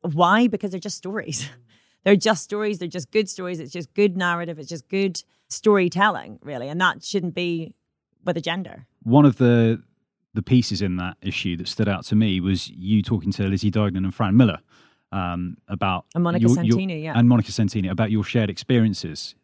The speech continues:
Speaker 2: um, within cycling. Um, and, and whether, whether that's the, the sort of, I'm gonna call them the, the kind of microaggressions that you, you face every day, just simply because you're female working in the sport, to the, the, the sort of the,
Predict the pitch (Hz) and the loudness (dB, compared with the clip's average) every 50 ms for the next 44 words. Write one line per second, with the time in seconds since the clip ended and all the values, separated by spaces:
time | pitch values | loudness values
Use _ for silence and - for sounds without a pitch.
0 | _ - 85 95 95 92 95 90 107 98 110 113 110 101 - - 107 85 82 - | _ -10 -6 -4 -4 -2 -2 0 2 2 4 4 2 2 0 -4 -8 -8 -10 -12
1 | - 82 69 - _ _ - _ _ _ _ _ _ - 113 110 110 110 113 110 | -14 -14 -14 -16 _ _ -20 _ _ _ _ _ _ 2 2 4 6 4 4 2
2 | 107 _ _ _ _ _ _ _ _ - 113 110 113 123 - 113 110 110 107 98 | 0 _ _ _ _ _ _ _ _ -4 0 0 0 0 0 0 0 0 0 0
3 | - _ 98 - _ _ 117 - 107 107 110 - 131 127 120 110 120 117 107 110 | -4 _ _ -20 _ _ _ -18 -14 -14 -6 -2 -2 -2 0 2 0 2 2 2
4 | 107 113 110 - - 110 104 - 110 113 117 110 - 123 113 113 104 - - - | 0 0 -2 -2 -4 -4 -4 -4 -2 -4 -4 -2 0 0 2 2 0 0 -4 -14
5 | - - 113 110 110 107 - - 139 110 107 101 101 101 - 107 104 98 107 95 | -6 -2 0 2 2 0 2 2 2 4 4 4 4 2 0 -2 -4 -2 -2 -2
6 | - - 110 95 104 117 120 123 113 - - 98 92 98 95 - - - 90 87 | 0 0 0 4 6 6 6 6 4 0 -4 -4 -4 -4 -8 -10 -8 -6 -6 -6
7 | 90 - 98 85 95 95 92 95 - 95 95 85 - 104 90 87 - 104 90 98 | -6 -6 -8 -8 -6 -6 -6 -6 -6 -8 -10 -8 -8 -8 -8 -8 -8 -8 -6 -6
8 | 98 85 101 87 78 82 - _ _ _ - - 143 123 - 127 107 90 98 82 | -6 -6 -8 -10 -10 -16 -20 _ _ _ -10 -6 -4 0 0 0 0 0 -2 -4
9 | 107 - - 110 92 104 104 92 - - 113 101 95 87 85 87 92 90 - - | -2 2 2 2 2 2 -2 -4 -2 -2 -2 0 0 -2 -2 -2 -4 -4 -4 -4
10 | - 95 87 87 82 - - - 101 90 92 - - - - _ _ _ _ - | -6 -4 -4 -4 -6 -6 -6 -4 -4 -4 -4 -6 -10 -20 -20 _ _ _ _ -14
11 | - - - 131 120 107 101 95 104 104 101 101 104 101 98 95 78 104 104 104 | -6 -4 2 2 4 4 2 0 0 0 0 2 2 0 0 -2 -2 -2 0 0
12 | 101 101 98 - 104 104 101 101 - - 104 95 87 - 104 104 101 92 | 0 0 -2 -2 -2 -2 0 0 0 0 -2 -2 -2 0 2 2 2 2